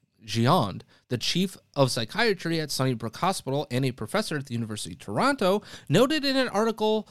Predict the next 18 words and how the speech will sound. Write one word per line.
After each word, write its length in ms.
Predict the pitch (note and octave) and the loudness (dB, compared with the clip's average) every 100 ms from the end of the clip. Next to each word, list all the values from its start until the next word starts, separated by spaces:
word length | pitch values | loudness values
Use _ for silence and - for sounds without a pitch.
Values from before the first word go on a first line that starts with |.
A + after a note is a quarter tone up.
| - | -20
for 240 | _ - G#3 | _ 0 0
the 140 | F#3+ | 2
Hamilton 440 | C3+ B2 B2+ C3+ B2 | 0 0 0 0 -2
Spectator 640 | - A#3+ - - C3 F#3+ | 0 -4 -2 -2 0 -2
that 220 | F3+ A#2+ | -2 -4
the 80 | - | -4
defeat 400 | A2 A2 G#3+ A3+ - | -8 -6 -6 -4 -4
of 100 | A2+ | -6
C 300 | - E3+ E3+ | -6 -6 -6
three 260 | D3 C#3 | -2 0
one 240 | B2+ B2 G#2 | 0 -2 -4
four 500 | - C4+ G3 D3+ G#3 - - | -2 2 4 2 -2 -10 -16
would, 320 | - D#3 B3+ G3 | 0 4 4 2
quote, 420 | - D4 D4 - | 0 0 0 -4
"cast 400 | - B3 B3 - | -10 -6 -6 -8
an 220 | A3+ A#3+ | -6 -4
indelible 600 | A#3+ G#3 E3+ E3+ F3 E3+ | -2 0 0 2 0 0
stain 500 | D#3 - F#3+ D#3 F#3 | -2 0 0 0 -2